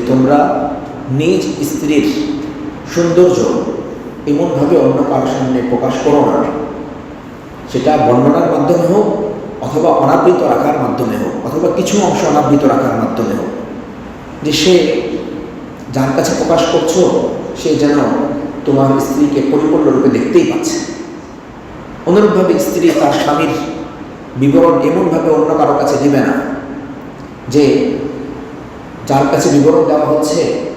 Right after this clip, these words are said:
সে তার স্বামীকে যেন স্পষ্টতই দেখতে পাচ্ছে। এমন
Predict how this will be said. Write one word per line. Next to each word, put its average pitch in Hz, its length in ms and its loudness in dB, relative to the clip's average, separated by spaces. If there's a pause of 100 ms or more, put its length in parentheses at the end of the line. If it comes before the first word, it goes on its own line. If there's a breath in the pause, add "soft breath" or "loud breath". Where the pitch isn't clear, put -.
(380)
সে 147 200 2
তার 131 100 -2 (140)
স্বামীকে 127 300 2
যেন - 480 0 (500)
স্পষ্টতই 170 580 2
দেখতে 127 340 2
পাচ্ছে। - 260 0 (1500)
এমন 156 360 4